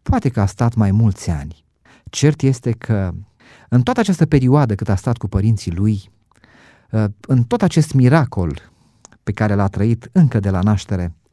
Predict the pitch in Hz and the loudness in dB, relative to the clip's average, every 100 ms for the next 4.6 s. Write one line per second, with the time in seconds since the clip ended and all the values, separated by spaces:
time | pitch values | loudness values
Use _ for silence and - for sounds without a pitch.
0 | _ _ _ 113 107 80 - 80 _ _ | _ _ _ 0 0 0 -6 -8 _ _
1 | _ _ _ _ - - - - 127 127 | _ _ _ _ -20 -20 -8 0 2 0
2 | 151 180 - 139 - 107 117 - 139 139 | -2 -2 0 0 -2 -2 -2 0 0 2
3 | 101 98 - 98 98 104 110 - 98 90 | 0 0 -2 -4 -2 0 0 -2 -8 -6
4 | 87 82 80 80 - | -6 -6 -6 -10 -12